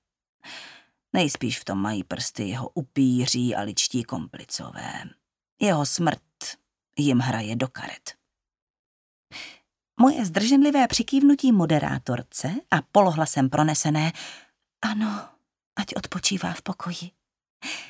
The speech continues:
by mi mělo vynést několik sošek za nejlepší herecký výkon. Hm. Věděl, že jsem napůl vlkodlak. Jak na to přišel? To se pořád ještě snažíme zjistit.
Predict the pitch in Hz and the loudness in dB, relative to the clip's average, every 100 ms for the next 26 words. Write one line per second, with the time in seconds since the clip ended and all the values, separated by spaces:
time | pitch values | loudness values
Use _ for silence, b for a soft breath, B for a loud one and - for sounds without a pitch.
0 | - 170 190 190 226 269 190 220 262 - | 0 4 6 6 6 6 6 4 4 2
1 | - 180 226 - 359 359 - 214 - 277 | 2 2 2 -2 -2 -2 -2 0 0 0
2 | 226 185 226 294 277 277 - 262 180 175 | 4 6 8 6 4 0 0 2 4 2
3 | 175 - 175 165 113 - - 87 - _ | 0 -2 -4 -2 -4 -6 -8 -12 -12 _
4 | _ _ _ _ _ 240 233 190 _ _ | _ _ _ _ _ 4 4 2 _ _
5 | _ _ - 247 B B _ _ _ _ | _ _ -6 -6 B B _ _ _ _
6 | _ - 214 185 151 156 156 131 - 98 | _ -2 2 2 2 2 2 0 0 0
7 | 107 127 - 127 120 120 117 127 _ - | 0 0 0 0 0 0 -2 -8 _ 0
8 | 147 - - 165 156 151 - - B B | 2 2 0 0 0 -2 -4 -8 B B
9 | B _ _ _ _ _ 156 156 - 151 | B _ _ _ _ _ 4 4 6 4
10 | 135 127 - 190 - 120 135 - _ _ | 4 2 4 4 4 0 -6 -14 _ _
11 | _ _ _ _ _ B B B _ - | _ _ _ _ _ B B B _ -4
12 | 208 185 - 156 _ _ _ - 240 277 | -2 -2 -2 -6 _ _ _ 4 6 8
13 | 247 226 - 208 190 185 202 180 170 175 | 4 2 0 2 2 4 4 2 2 0
14 | - - - | 0 -6 -12